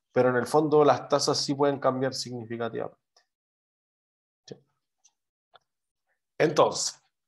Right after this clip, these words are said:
ahí el yield que veo es el,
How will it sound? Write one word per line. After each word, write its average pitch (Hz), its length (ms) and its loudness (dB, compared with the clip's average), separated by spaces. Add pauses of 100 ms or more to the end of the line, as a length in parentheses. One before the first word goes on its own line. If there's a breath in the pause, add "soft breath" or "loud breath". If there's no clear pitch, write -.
(140)
ahí 185 320 6
el 240 220 4
yield 240 340 4
que 220 180 6
veo 196 720 6
es 160 280 0
el, 190 360 4